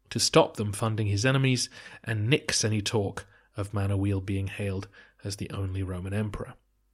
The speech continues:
Added to this, Barbarossa had heard rumours that Manuel's daughter Maria was being offered to William the Second,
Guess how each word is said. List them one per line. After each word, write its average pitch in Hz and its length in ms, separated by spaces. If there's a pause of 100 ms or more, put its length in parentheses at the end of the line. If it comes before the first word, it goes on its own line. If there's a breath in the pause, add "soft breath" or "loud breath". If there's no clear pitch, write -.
(720 loud breath)
Added 165 320
to - 80
this, 95 240
Barbarossa 117 720
had 98 180
heard 113 280
rumours 110 480 (380 loud breath)
that 110 160
Manuel's 135 580
daughter 113 340
Maria 101 560 (540 soft breath)
was 113 180
being 120 260
offered 110 360
to - 100
William 107 440
the 104 100
Second, - 600